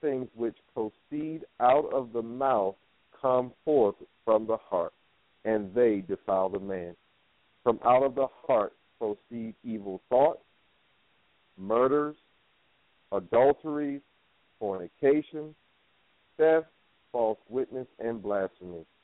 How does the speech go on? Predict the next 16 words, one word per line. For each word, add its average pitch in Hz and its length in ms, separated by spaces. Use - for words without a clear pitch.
They 127 320
are 117 300
the 98 200
things 110 380
which 98 220
defile 98 720
a 101 100
man. 101 360
Fathers, 139 500
and 95 140
this 110 140
is 113 120
Rodney, 104 500
not 98 280
Jesus. 92 340
Fathers, 143 460